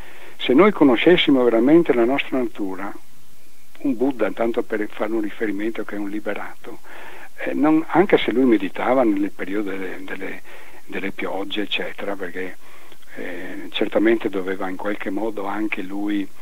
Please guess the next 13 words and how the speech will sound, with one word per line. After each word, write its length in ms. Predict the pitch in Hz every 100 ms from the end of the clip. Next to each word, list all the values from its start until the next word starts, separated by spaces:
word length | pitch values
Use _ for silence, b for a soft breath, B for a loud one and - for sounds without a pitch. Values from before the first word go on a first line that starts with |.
| B B B -
eh, 180 | 98 95 -
passare 340 | 113 - 110
il 80 | 101
suo 160 | - 107
tempo, 340 | - 147 160
e 40 | 127
quando 280 | 120 117 110
non 220 | 107 113
era 200 | 117 107
con 220 | - 107
i 60 | 104
suoi 200 | - 110
discepoli 680 | 104 - 101 98 104 110